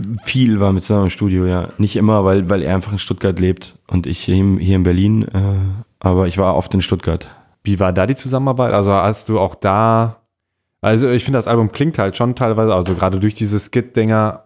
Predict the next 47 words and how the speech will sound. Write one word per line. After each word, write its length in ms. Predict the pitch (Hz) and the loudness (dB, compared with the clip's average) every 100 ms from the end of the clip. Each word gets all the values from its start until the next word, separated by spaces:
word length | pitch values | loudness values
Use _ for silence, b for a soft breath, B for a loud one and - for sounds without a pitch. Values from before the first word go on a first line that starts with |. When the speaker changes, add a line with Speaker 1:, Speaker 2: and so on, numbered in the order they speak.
| - | -2
Speaker 2:
ähm, 180 | 104 104 | -2 0
anders, 380 | 113 120 113 110 | 0 2 2 0
aber 220 | 104 104 | 0 0
hat 100 | 104 | 0
sich 140 | 113 | -2
da 80 | 107 | 0
auch 100 | 107 | 0
der 160 | 110 92 | 0 0
Albumprozess 640 | 110 110 - 113 - 113 | 0 0 -2 -4 -4 -2
vielleicht 180 | 110 87 | 0 0
auch 120 | 101 | 0
gerade 180 | 107 104 | 0 2
dadurch, 400 | 101 107 98 - | 2 2 -2 -2
dass 160 | 98 | -6
du 100 | - | -2
mit 140 | 110 107 | 0 2
Mine 200 | 107 110 | 2 2
schon 140 | 110 | 0
zusammengearbeitet 680 | 104 110 104 104 101 107 101 | 0 0 2 2 2 0 0
hast, 180 | 104 104 | -2 -2
hat 100 | 98 | -6
sich 120 | 104 | -4
da 100 | 95 | -2
auch 100 | 95 | 0
irgendwie 240 | 123 120 | 0 0
was 180 | 120 120 | 0 -2
verändert 360 | - - 123 120 | -4 0 0 2
in 80 | 117 | 2
den 140 | 110 | 2
letzten 240 | 113 - | 0 0
Jahren, 320 | 113 113 123 127 | 0 2 0 -2
dass 120 | 101 | -4
du 100 | 113 | -2
anders 340 | 104 110 - | 0 0 0
rangehst 480 | 110 117 110 113 110 | 0 2 2 0 0
an 240 | 101 101 B B B B 120 | -2 -2 B B B B 0
Musi-, 460 | 117 110 110 113 | 2 2 2 0
Musikalität? 840 | 107 107 113 - 107 104 113 117 - _ _ _ _ _ _ _ _ _ 107 | 0 2 2 0 -2 0 0 -2 -8 _ _ _ _ _ _ _ _ _ 0
Speaker 1:
Äh, 260 | 101 101 | 2 4
ja, 320 | 98 98 101 98 | 4 2 0 0
glaub 200 | 101 98 | -2 0
ich 100 | - | 0
schon 160 | 110 | 0
auf 140 | 98 - | 0 -2
jeden 140 | 95 | -4
Fall. 340 | - 95 92 | -2 0 0
Also 480 | - 90 95 92 90 | -2 -2 0 0 -2